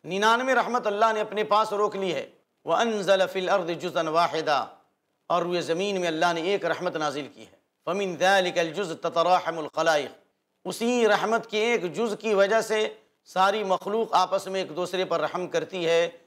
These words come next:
حَتَّى تَرْفَعَ الدَّابَّةُ حَافِرَهَا، یہاں تک کہ ایک چوپایا، ایک جانور، ایک بیل، ایک بھینس اپنے کھر سے، اپنے پاؤں سے اپنے چھوٹے بچے کو بچاتا ہے۔ اللہ اکبر! اندازہ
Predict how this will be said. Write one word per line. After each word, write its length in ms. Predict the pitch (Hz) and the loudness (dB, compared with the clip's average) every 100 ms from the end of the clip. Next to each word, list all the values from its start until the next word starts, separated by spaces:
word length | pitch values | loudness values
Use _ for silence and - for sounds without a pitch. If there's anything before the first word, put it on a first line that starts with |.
| _ _ | _ _
حَتَّى 260 | 196 196 202 185 | -6 0 2 2
تَرْفَعَ 280 | 220 214 185 | 2 2 2
الدَّابَّةُ 680 | 190 185 180 190 170 175 170 160 | 2 2 2 4 2 0 -2 0
حَافِرَهَا، 720 | 170 170 160 180 175 160 170 165 - _ _ | 2 2 2 0 2 4 2 0 -6 _ _
یہاں 220 | 165 190 | -2 0
تک 260 | 190 190 185 | 2 0 0
کہ 60 | 190 | 0
ایک 220 | 202 - | -2 0
چوپایا، 640 | 180 170 165 180 185 185 180 - _ _ - | -2 2 4 4 4 4 0 -12 _ _ -4
ایک 260 | 180 156 | -4 -4
جانور، 500 | 135 180 190 190 190 190 - _ _ | 0 2 4 4 4 2 -8 _ _
ایک 220 | 185 185 | -6 -6
بیل، 420 | 151 170 185 190 185 | 0 4 6 4 2
ایک 240 | 175 131 | -2 -4
بھینس 420 | 131 175 196 190 - _ _ - | -6 -2 0 -2 -6 _ _ -6
اپنے 420 | 170 180 196 180 180 | -4 -2 -2 -2 -4
کھر 260 | - 240 220 | -4 0 0
سے، 400 | - 190 185 180 - _ _ - | 0 2 2 0 -8 _ _ -6
اپنے 340 | 170 185 180 | -6 -2 -4
پاؤں 460 | 170 - 175 196 196 | -4 2 4 4 2
سے 220 | 190 180 | -2 -2
اپنے 260 | 170 165 175 | -2 -2 -8
چھوٹے 360 | - 170 165 160 | -6 -8 -6 -6
بچے 400 | 127 147 - 175 | -4 -6 -6 -6
کو 140 | 170 | -4
بچاتا 440 | 135 131 113 101 | -6 -6 -6 -6
ہے۔ 140 | 92 - _ _ - | -10 -12 _ _ -14
اللہ 340 | 135 139 113 | -2 -2 0
اکبر! 360 | 120 - 104 110 - _ | -8 -8 -8 -8 -10 _
اندازہ 340 | 156 175 185 | 0 2 4